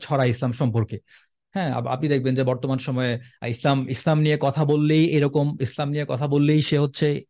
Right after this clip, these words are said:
এই ধরনের কিন্তু অনেক ধরনের ভীতি তৈরি করার চেষ্টা করা হয়, এবং ইসলাম নিয়ে confusion তৈরি করার জন্য বিভিন্ন ধরনের propaganda ছড়ানো হয়।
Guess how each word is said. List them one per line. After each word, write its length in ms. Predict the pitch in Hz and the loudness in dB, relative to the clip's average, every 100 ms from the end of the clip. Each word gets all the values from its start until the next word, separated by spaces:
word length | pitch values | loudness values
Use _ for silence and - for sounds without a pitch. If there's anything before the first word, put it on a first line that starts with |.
| _ _ _ _ _ | _ _ _ _ _
এই 100 | 170 | 0
ধরনের 320 | 170 226 240 | 2 2 2
কিন্তু 180 | 226 208 | 2 2
অনেক 180 | 160 160 | 2 2
ধরনের 280 | 175 175 165 | 2 2 0
ভীতি 240 | 135 165 | 0 0
তৈরি 220 | 170 151 | 0 0
করার 200 | 143 143 | 2 0
চেষ্টা 300 | 139 143 - | 0 -2 -2
করা 200 | 131 131 | 0 0
হয়, 200 | 120 135 - _ - | 2 0 -2 _ -8
এবং 180 | 135 143 | -4 -2
ইসলাম 260 | - 180 170 | -2 -4 -2
নিয়ে 160 | 175 | -4
confusion 460 | 160 143 170 185 175 | -4 -4 -4 -6 -4
তৈরি 180 | 170 160 | -4 -2
করার 220 | 151 147 | -4 -2
জন্য 340 | 151 151 151 _ - | -4 -4 -8 _ -8
বিভিন্ন 240 | 131 160 | -4 -2
ধরনের 240 | 156 156 156 | -2 -2 -2
propaganda 460 | 143 139 143 143 | -2 -2 -2 -4
ছড়ানো 360 | 139 139 127 127 | -2 0 2 2
হয়। 200 | 117 | 0